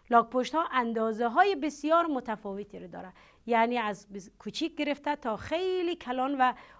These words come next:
بزرگشان. عمر طولانی را هم لاک‌پشت‌ها داره،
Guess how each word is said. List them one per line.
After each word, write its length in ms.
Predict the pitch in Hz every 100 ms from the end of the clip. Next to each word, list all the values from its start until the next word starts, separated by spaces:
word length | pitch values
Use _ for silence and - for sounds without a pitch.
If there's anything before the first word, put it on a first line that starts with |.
| _
بزرگشان. 800 | 196 202 220 247 208 185 196 185 190 - _ -
عمر 340 | 415 466 440 427
طولانی 580 | 302 247 233 247 262 277
را 100 | 269
هم 360 | 285 302 302 - _ _
لاک‌پشت‌ها 640 | 196 180 - 175 - 190 226
داره، 520 | 196 214 202 180